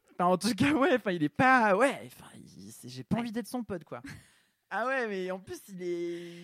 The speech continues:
Speaker 1: il
Speaker 2: Et
Speaker 1: fait
Speaker 2: il est juste avec toi comme ça, ou tu penses que avec
Speaker 1: Ah
Speaker 2: les
Speaker 1: non,
Speaker 2: autres
Speaker 1: avec tout le monde, parce que même avec... Alors, bizarrement, en plus, à un moment donné, il disait oui, euh, qu'il était content de me revoir, mais genre en mode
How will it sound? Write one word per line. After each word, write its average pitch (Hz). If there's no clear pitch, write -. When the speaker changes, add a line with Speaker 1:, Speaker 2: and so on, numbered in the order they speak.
Speaker 1:
il -
Speaker 2:
Et 180
Speaker 1:
fait -
Speaker 2:
il 254
est 247
juste -
avec 359
toi 370
comme 359
ça, 523
ou 311
tu -
penses -
que 240
avec 208
Speaker 1:
Ah 269
Speaker 2:
les 359
Speaker 1:
non, 359
Speaker 2:
autres 415
Speaker 1:
avec 214
tout 240
le 226
monde, 262
parce 202
que 214
même 269
avec... 202
Alors, 165
bizarrement, 226
en 359
plus, 330
à 190
un 175
moment 190
donné, 208
il 226
disait 185
oui, 262
euh, 165
qu'il 160
était 180
content 208
de 226
me 202
revoir, 190
mais 170
genre 202
en 196
mode 156